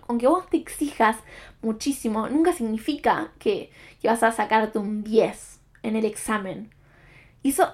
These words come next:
nos lleva mucho a frustrarnos. ¿Cuántas veces estoy segura que te pasó de que estudiaste muchísimo por una prueba,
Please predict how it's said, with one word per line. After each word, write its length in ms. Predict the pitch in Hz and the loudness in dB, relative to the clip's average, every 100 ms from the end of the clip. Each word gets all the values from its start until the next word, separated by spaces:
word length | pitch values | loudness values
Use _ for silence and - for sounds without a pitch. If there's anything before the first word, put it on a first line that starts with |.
| - | -2
nos 200 | 233 - | -4 2
lleva 140 | 294 | 2
mucho 340 | 240 254 262 302 | 4 0 -2 -6
a 20 | |
frustrarnos. 920 | - - - 233 240 214 202 226 - | -6 -16 -4 0 0 0 -8 -10 -4
¿Cuántas 280 | 277 294 311 | 0 2 2
veces 260 | 277 285 | 2 -4
estoy 260 | - - 240 | -6 -8 -2
segura 560 | 240 208 214 240 226 208 | 4 4 4 4 4 2
que 80 | |
te 120 | 202 196 | -4 -6
pasó 420 | 208 - 233 233 | -8 4 8 8
de 180 | 214 202 | 6 0
que 80 | |
estudiaste 420 | 220 208 226 - 233 | -4 0 0 0 -2
muchísimo 760 | 220 214 - 269 - 247 233 | -4 -6 -10 -12 -6 -2 0
por 120 | 226 | 0
una 220 | 214 220 220 | -2 -2 2
prueba, 420 | 233 233 233 | 6 8 6